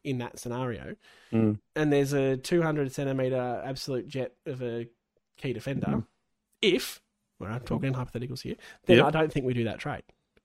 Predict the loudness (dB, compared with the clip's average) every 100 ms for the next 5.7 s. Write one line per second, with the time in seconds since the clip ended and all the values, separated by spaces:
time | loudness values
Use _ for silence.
0 | _ 4 6 6 4 8 12 12 12 12
1 | 10 12 10 10 12 12 12 10 8 8
2 | 6 6 8 8 6 6 4 4 4 4
3 | 2 4 2 2 -2 2 2 4 2 4
4 | 2 2 0 0 -4 2 6 8 10 10
5 | 8 4 4 6 8 8 6